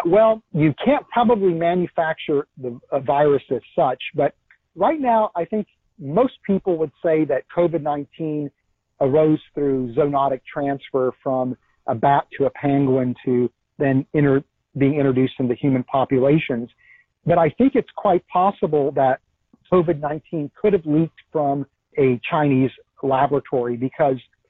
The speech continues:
in China, in, in laboratories in China, and this, this work was going on in laboratories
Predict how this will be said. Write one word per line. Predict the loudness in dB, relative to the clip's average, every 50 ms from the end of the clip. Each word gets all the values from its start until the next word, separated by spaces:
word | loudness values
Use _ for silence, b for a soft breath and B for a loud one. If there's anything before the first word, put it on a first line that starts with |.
| _ _ _ -20 -18 -4 0
in | 0 2 2 0 -4 _ _ _ _ -18 -6
China, | -4 -4 -4 -4 -6 -8 -8 -8 -6 -4
in, | -6 -6 -6 -6 -6
in | -6 -4
laboratories | -2 0 0 0 0 -4 -4 -4 -2 -2 -2 -2
in | -6 -10
China, | -8 -4 -2 -2 0 0 0 -2
and | -4 -4 -4
this, | -4 -6 -6 _ _ -14 -12 -6 -2
this | -2 -2 0 0
work | 2 2 2 2
was | 0 -4 -2
going | 0 0 0 2 2
on | 2 2 2 0
in | 0 0
laboratories | 0 0 2 0 0 -2 -4 -2 0 0 0 0